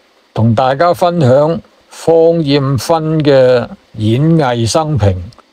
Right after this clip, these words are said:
分享到呢度，暫時就休息下先。喜歡呢條片嘅朋友，請大家留言、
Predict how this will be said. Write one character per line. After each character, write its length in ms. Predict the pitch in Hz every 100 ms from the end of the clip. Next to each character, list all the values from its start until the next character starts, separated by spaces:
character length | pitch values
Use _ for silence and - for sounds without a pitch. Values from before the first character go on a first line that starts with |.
| _ _ _ _
分 200 | 160 160
享 240 | 143 143
到 120 | 139
呢 180 | 139 156
度， 240 | 131 117 107
暫 400 | 117 107 117 113
時 260 | - 101
就 320 | 101 113 113
休 220 | 113 147 147
息 140 | 120
下 200 | 113 120
先。 300 | 113 160 110 _ _ _ _ _ _ 101
喜 200 | 120 151
歡 100 | 160
呢 160 | 160
條 180 | 113 110
片 240 | 101 123
嘅 80 | 143 101
朋 180 | 101
友， 340 | 110 110 123 - -
請 240 | 117 139
大 180 | 135 110
家 140 | 127 147
留 440 | 117 95 104 98
言、 360 | 98 98 98